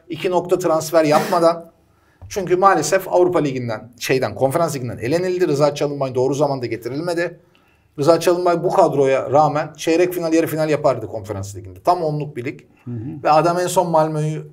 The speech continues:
Speaker 1: deplasmanda yenmişti. Sivas'ta,
Speaker 2: Sivas'ta neler yaptı ya?
Speaker 1: Denizli Spor'la başarıları, diğer sezonlardaki katkıları, onları söylemiyorum. Bu işin profesörüydü. Yani bu Hamına Mamına Bey'den çok daha yapacağı kesindi.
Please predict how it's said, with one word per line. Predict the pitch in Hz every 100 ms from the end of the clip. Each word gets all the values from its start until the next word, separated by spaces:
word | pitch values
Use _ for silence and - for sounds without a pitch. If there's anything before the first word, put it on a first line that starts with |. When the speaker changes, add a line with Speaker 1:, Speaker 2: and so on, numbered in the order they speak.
| -
Speaker 1:
deplasmanda | 127 135 123 139 135 147
yenmişti. | 143 143 - 185
Sivas'ta, | - 156 151 151
Speaker 2:
Sivas'ta | 131 156 160 147
neler | 143 156
yaptı | 165 160 156
ya? |
Speaker 1:
Denizli | 165 165 156
Spor'la | 143 165 160 151
başarıları, | 147 151 147 147 147 156 151
diğer | 143 156 156
sezonlardaki | 160 147 151 151 147 147 147 151
katkıları, | 151 143 - 151 170
onları | 147 165 160
söylemiyorum. | 170 165 185 175 226
Bu | 175
işin | 180 202
profesörüydü. | 180 156 147 151 156 147 139 - - _ _
Yani | 139 147
bu | 151
Hamına | 170 185
Mamına | 175 175 180 175
Bey'den | 165 190 185
çok | 143 151
daha | 156
yapacağı | 147 143 151 156
kesindi. | 139 143 143 117 165